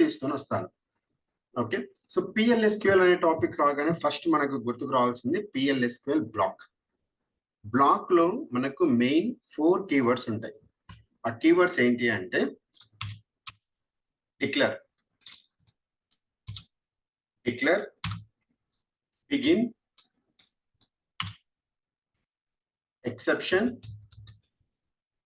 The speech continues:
ఎక్సెప్షన్, and finally end. So,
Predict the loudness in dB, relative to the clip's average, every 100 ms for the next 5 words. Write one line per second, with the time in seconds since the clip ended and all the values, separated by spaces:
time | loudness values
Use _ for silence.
0 | _ _ _ _ _ _ _ _ _ _
1 | _ _ _ _ _ _ _ _ _ _
2 | _ _ _ _ _ _ _ _ _ _
3 | -8 -6 -4 -4 -4 -4 -6 -8 _ _
4 | _ _ _ _ _ _ _ _ _ _
5 | _ _ _ _ _ _ _ _ _ _
6 | _ _ _ _ _ _ _ _ _ _
7 | _ _ _ _ _ _ _ _ _ _
8 | -8 -4 -2 -2 0 0 2 2 0 0
9 | -6 _ _ -20 _ -10 -2 0 0 -6
10 | -14 _ _ _ _ _ -4